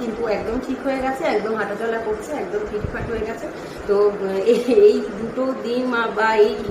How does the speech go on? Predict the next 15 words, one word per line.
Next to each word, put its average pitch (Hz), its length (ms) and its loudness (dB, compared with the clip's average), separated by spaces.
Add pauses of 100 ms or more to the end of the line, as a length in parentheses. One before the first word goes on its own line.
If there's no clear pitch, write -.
(220)
ভ্যাকসিনের 233 500 -2 (100)
জন্য 214 240 2
আমি 226 360 0
সেই 226 140 -4 (100)
ফেব্রুয়ারি 208 480 0
মাস 220 200 -4 (100)
থেকে 220 200 -2
দিন 208 260 2
পেছোতে 214 380 -2
পেছোতে 226 340 -4
অবশেষে 208 540 -4 (340)
আগস্ট 208 340 -2
মাসে 214 240 -4
এসেই 226 300 -2
ভ্যাকসিন 220 400 -6